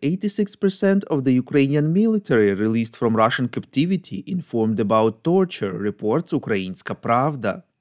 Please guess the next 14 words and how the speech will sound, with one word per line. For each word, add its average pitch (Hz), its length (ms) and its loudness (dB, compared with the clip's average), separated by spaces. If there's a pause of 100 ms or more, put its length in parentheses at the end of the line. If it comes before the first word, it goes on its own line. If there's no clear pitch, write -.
(100)
In 101 120 -4
an 107 120 0
interview, 175 380 2
Lubinets 113 440 0
said - 280 0
that 101 160 -2
this 160 260 -4
was 190 200 -2
established 180 560 -2
not 160 240 -2
only 185 240 2
by 175 160 0
Ukraine 175 640 -2
but 110 180 -2